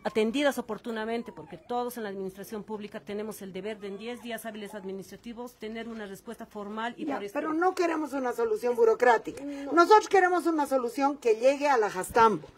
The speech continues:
Speaker 2: que es bien lejos, les digo yo, porque de cuando llega la movilidad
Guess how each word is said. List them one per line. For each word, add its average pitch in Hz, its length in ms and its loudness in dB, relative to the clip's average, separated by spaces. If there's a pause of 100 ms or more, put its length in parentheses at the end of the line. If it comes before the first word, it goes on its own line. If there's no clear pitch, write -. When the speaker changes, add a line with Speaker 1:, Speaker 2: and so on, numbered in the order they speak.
(300)
Speaker 2:
que 277 440 12
es - 220 4 (720)
bien 349 500 8 (220)
lejos, 247 840 8 (200)
les 214 200 8
digo 247 220 10
yo, 233 260 10 (360)
porque 262 320 8
de 247 160 8
cuando 262 340 8
llega 302 380 10
la 220 100 8
movilidad 208 640 6